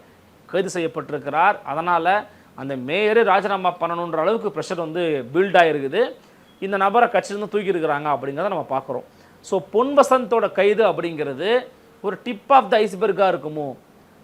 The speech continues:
இது போன்று எத்தனை மாநகராட்சிகளில் எப்படிப்பட்ட ஊழல்கள்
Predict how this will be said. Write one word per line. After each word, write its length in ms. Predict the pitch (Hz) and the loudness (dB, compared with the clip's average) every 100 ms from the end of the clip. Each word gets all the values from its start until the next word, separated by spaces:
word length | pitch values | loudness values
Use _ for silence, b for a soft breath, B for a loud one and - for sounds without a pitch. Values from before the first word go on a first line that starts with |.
| - | -8
இது 200 | 165 165 | -6 -4
போன்று 680 | 208 240 269 240 254 262 | 2 2 2 2 2 2
எத்தனை 480 | 185 170 - 247 254 | -2 -2 -2 0 0
மாநகராட்சிகளில் 1000 | 220 214 233 226 208 202 202 190 220 240 | 0 2 2 2 2 0 -2 -6 -4 -4
எப்படிப்பட்ட 800 | 175 175 - 254 254 - 240 - | -4 -2 0 0 0 -4 -4 0
ஊழல்கள் 640 | 214 165 202 226 214 220 | -2 2 4 4 4 2